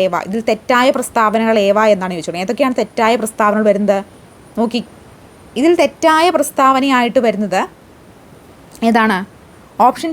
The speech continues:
സി ആണ് ട്ടോ. മൂന്നാമത്തെ പ്രസ്താവനയാണ് തെറ്റ്. എഴുപത്തിമൂന്നാം ഭേദഗതി നിലവിൽ വന്ന ആയിരത്തി തൊള്ളായിരത്തി തൊണ്ണൂറിലാണെന്നുള്ളതാണ് തെറ്റ്. ബാക്കി ഒന്നും രണ്ടും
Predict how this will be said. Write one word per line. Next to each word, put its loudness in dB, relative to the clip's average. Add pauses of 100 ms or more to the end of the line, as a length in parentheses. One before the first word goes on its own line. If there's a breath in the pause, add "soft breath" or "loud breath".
സി -2 (140)
ആണ് -4
ട്ടോ. -2 (120)
മൂന്നാമത്തെ 2
പ്രസ്താവനയാണ് -2
തെറ്റ്. -4
എഴുപത്തിമൂന്നാം 0
ഭേദഗതി 2
നിലവിൽ 2
വന്ന 0
ആയിരത്തി 0
തൊള്ളായിരത്തി 2
തൊണ്ണൂറിലാണെന്നുള്ളതാണ് -2
തെറ്റ്. -2 (440 loud breath)
ബാക്കി 0 (140)
ഒന്നും 2 (140)
രണ്ടും 2